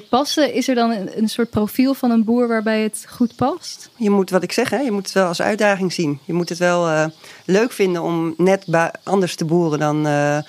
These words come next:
Speaker 2: dan je gewend was als je om gaat schakelen. Daarnaast is het gewoon wel dat je op tijd op een gegeven moment moet gaan maaien bijvoorbeeld, hè.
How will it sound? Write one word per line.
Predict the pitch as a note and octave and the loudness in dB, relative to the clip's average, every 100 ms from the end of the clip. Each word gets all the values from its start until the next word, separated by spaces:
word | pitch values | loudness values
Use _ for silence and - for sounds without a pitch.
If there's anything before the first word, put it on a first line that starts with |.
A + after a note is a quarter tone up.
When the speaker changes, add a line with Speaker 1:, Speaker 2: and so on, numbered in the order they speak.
| - - | -12 -2
Speaker 2:
dan | F3+ E3+ | 0 0
je | |
gewend | D#3 D3+ B3 | 0 -2 -2
was | A3 F#3 - - - | 0 -2 -4 -16 -10
als | - - | -6 -2
je | |
om | E3 D#3+ | 0 0
gaat | D#3+ | -2
schakelen. | - D3 C3+ C#3 C3+ C#3 _ - - D#3 _ _ _ E3 | -2 -2 -2 -4 -8 -10 _ -18 -16 -16 _ _ _ -4
Daarnaast | D#3 D#3 D#3+ F#3 F3 - | 0 2 2 2 0 -4
is | D#3 | -6
het | - | -6
gewoon | - C3+ C3 | -4 -2 0
wel | C#3+ D3 D#3+ F3 - | 2 2 2 -2 -8
dat | D#3 D3 - | -6 -6 -4
je | C#3+ C#3+ - | -4 -4 -6
op | C#3+ - | -6 0
tijd | E3+ G3 - - - - | 2 0 -4 -14 -20 -12
op | D#3 | -10
een | C#3+ | -4
gegeven | D3+ C#3+ D3+ | -2 0 0
moment | D3 D3+ | -2 0
moet | D3+ D3 - | -2 -4 -8
gaan | C#3+ F3+ G3 | -4 0 0
maaien | D3 E3 A3+ G3+ | 0 0 0 0
bijvoorbeeld, | G3 F#3+ E3+ C#3+ C#3+ | -2 0 -2 -2 -4
hè. | F#3 | -4